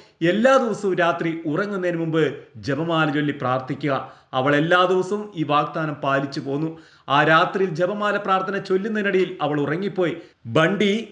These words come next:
മുറിയിൽ അതിക്രമിച്ചു കടന്നപ്പോൾ പെൺകുട്ടിയുടെ കയ്യിൽ ജപമാല തൂങ്ങി കിടക്കുന്നത് കണ്ടാണ്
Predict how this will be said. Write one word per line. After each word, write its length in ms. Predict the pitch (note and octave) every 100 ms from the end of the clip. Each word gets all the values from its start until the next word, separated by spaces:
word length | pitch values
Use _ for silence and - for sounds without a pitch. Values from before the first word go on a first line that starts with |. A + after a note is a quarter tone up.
| E3
മുറിയിൽ 360 | F#3 A3 A3
അതിക്രമിച്ചു 540 | G3+ A#3 A#3+ A#3+ A#3 A#3+
കടന്നപ്പോൾ 400 | A3+ A3 A3 G#3+
പെൺകുട്ടിയുടെ 680 | G#3+ F#3 A3 A#3+ A#3 G#3+ G#3+
കയ്യിൽ 180 | G3 G3+
ജപമാല 500 | D3+ F3+ A3 A3+ G#3+
തൂങ്ങി 280 | G#3 G3+ G3
കിടക്കുന്നത് 480 | F#3+ F#3 G3 F#3
കണ്ടാണ് 440 | F3+ E3+ E3+ D#3+